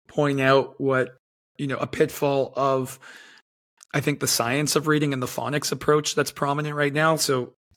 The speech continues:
uh, for anyone that hasn't listened to the podcast, uh, Sold the Story, the, one of the vehicles but through which phonics is making a comeback is what's called the science of reading.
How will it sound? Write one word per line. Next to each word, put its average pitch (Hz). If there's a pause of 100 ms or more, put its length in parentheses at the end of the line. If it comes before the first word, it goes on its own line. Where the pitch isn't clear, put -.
uh, 131
for -
anyone 143
that 135
hasn't 127
listened 131
to 147
the 123
podcast, 123 (300)
uh, 127
Sold 131
the 127
Story, 147 (1000)
the, 143
one 170
of 175
the 151 (260)
vehicles 139
but -
through 135
which - (520)
phonics 139
is 123
making 131
a 113
comeback 156
is 127
what's 127
called 127
the 123
science 117
of -
reading. -